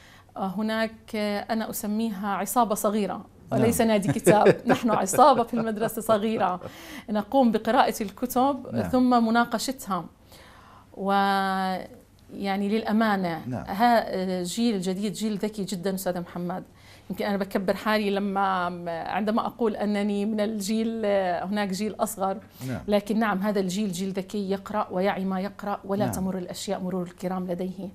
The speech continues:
Speaker 1: فقد تعلمت من طالباتي شيئًا كثيرًا،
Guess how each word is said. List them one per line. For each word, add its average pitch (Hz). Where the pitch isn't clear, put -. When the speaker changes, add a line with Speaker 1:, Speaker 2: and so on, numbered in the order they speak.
Speaker 1:
فقد 220
تعلمت 254
من 226
طالباتي 247
شيئًا 240
كثيرًا، 202